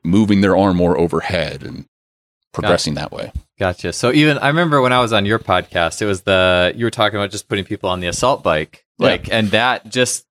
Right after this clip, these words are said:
Speaker 2: it's almost like earn your complexity. What if just doing, like, iso lunge holds and the assault bike and high rep Arnold presses, <laughs> you know, like, got
Speaker 1: Yeah.
Speaker 2: you? How far could that get you? Or, like, I just like the idea. It's, it all goes back almost to Tommy's, like, finger,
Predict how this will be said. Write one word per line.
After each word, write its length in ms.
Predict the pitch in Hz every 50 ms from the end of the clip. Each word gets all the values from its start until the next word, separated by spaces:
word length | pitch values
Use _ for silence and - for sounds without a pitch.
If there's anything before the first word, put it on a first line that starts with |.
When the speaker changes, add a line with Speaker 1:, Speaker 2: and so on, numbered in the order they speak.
| _ -
Speaker 2:
it's 160 | 117 - -
almost 280 | 147 147 139 131 -
like 140 | 120 113 -
earn 140 | 110 120 123
your 100 | 120 110
complexity. 640 | - 117 98 - 120 120 - - - 98 87 82 80
What 200 | 95 117 135 147
if 100 | 156 151
just 200 | - 175 151 -
doing, 200 | - 151 139 123
like, 180 | 117 110 107 -
iso 420 | - 107 113 113 - 127 110 104
lunge 260 | 98 101 104 104 -
holds 320 | - 104 98 92 95 - -
and 160 | - 104 101
the 80 | 98 98
assault 400 | 92 - - 98 101 110 - -
bike 280 | 101 98 110 110 - -
and 140 | 98 95
high 140 | 95 107 104
rep 180 | 101 98 90 -
Arnold 340 | 82 98 98 101 98 92 -
presses, 460 | - 87 85 - - 87 85 87 98
<laughs> 220 | 120 117 - -
you 60 | 202
know, 100 | 170 147 - - -
like, 300 | 180 160 151 143 - -
got 160 | 175 151 147
Speaker 1:
Yeah. 100 | 190 190
Speaker 2:
you? 60 | 147
How 160 | 135 143 156
far 200 | 156 - 156 147
could 160 | - 147 117 107
that 220 | 120 143 151 -
get 240 | 117 104 101 - -
you? 180 | 107 104 104 104 - - _ _ _ _ _ -
Or, 100 | - 131
like, 160 | 147 151 -
I 100 | 147 170
just 140 | 180 190 -
like 160 | 202 170 151
the 80 | - 156
idea. 180 | 139 135 143 139
It's, 120 | 127 -
it 140 | - 131 156
all 160 | 156 151 147
goes 200 | 139 147 131 123
back 240 | 113 120 120 120 -
almost 240 | 123 131 131 - -
to 80 | - -
Tommy's, 500 | - - 101 104 104 101 98 92 - -
like, 140 | 92 -
finger, 580 | - - 131 131 127 110 104 95 90 85 85